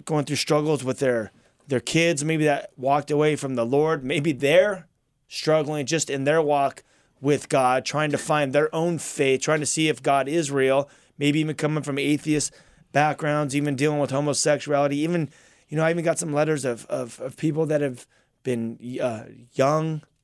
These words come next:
underage people that have been raped, and, uh, just crazy stuff. And we know that the struggle is real. We know that life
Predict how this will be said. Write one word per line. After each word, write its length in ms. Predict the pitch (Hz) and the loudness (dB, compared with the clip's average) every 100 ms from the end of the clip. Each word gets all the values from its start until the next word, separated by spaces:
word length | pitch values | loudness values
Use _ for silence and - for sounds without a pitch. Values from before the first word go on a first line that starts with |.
| _ 156 | _ -2
underage 540 | 156 151 139 147 139 | 0 2 2 0 -4
people 320 | - 147 151 127 | -6 -2 0 0
that 180 | 123 | 0
have 200 | 117 101 _ _ _ - | -2 -8 _ _ _ -6
been 240 | 110 107 | -6 -4
raped, 580 | 113 120 165 180 - - _ _ _ _ _ | 0 2 2 -2 -6 -10 _ _ _ _ _
and, 320 | 123 120 123 127 | -6 -4 -2 -2
uh, 100 | 117 | 0
just 420 | 180 202 - - _ _ _ _ _ _ _ - | 0 0 -2 -6 _ _ _ _ _ _ _ -6
crazy 800 | - 170 185 156 190 196 180 - | 0 2 2 0 -4 -4 -6 -8
stuff. 520 | - - - 156 151 | -4 -2 2 2 2
And 120 | 151 147 | 0 0
we 120 | 180 | 2
know 300 | 180 190 202 | 6 4 4
that 180 | 175 165 | 2 0
the 100 | 139 | -4
struggle 480 | - 151 156 160 | -2 0 0 0
is 220 | 156 123 110 | 0 -2 0
real. 400 | 135 160 160 135 | 2 4 2 0
We 140 | 139 | -2
know 160 | 147 156 | 0 2
that 220 | 147 131 | 2 2
life 340 | 135 151 147 | 2 0 -2